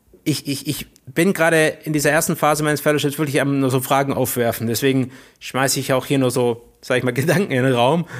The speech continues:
äh, die ich ja auch, äh, und das ist mein explizites Ziel, auch nochmal besser verarbeiten möchte in der zweiten und dritten Phase sozusagen, wo ich dann auch viel stationärer im Haus bin. Ähm,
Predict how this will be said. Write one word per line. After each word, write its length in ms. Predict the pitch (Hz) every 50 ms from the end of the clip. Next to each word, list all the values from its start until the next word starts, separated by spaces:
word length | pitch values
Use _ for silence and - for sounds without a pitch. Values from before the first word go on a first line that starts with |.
| 120 117 113 113
äh, 320 | - - 120 127 131 131 131
die 180 | 135 151 147
ich 120 | 147 143 -
ja 200 | 131 135 120 120
auch, 220 | 139 139 131 - -
äh, 180 | - 139 135 127
und 100 | 123 123
das 120 | 135 127
ist 100 | 139 135
mein 160 | 131 131 131 107
explizites 720 | 131 135 - - 127 131 - 151 143 143 131 - - -
Ziel, 320 | - 151 147 147 147 143
auch 260 | - 135 131 127 -
nochmal 380 | 135 127 127 127 123 123 120 117
besser 540 | - - 131 131 - 139 123 120 117 113 - - - - - - - _ _ _ _
verarbeiten 880 | - - 120 - 117 135 147 139 143 123 123 131 127 - 120 104 - - 107
möchte 420 | 127 120 120 123 110 - - 127
in 120 | 117 113 117
der 120 | 117 113
zweiten 560 | - - 120 120 123 123 - - 117 113 110
und 120 | 107 110 110
dritten 300 | - 131 131 - 123 110
Phase 440 | - - 117 117 110 107 - 117
sozusagen, 720 | 107 107 110 - - 117 - - 110 107 110 110 113 110 - - - - _ - _ _ _ _ _ _ - - - - -
wo 100 | 139 139
ich 80 | 113
dann 160 | - 143 120 120
auch 80 | 113
viel 160 | - - 139
stationärer 720 | 131 - - 127 - - - 117 110 113 120 131 127 123 120
im 160 | 113 110 107
Haus 240 | 110 123 139 - -
bin. 220 | - 117 113 110 110 - - - - - - - - _ -
Ähm, 320 | - 123 117 117 117 117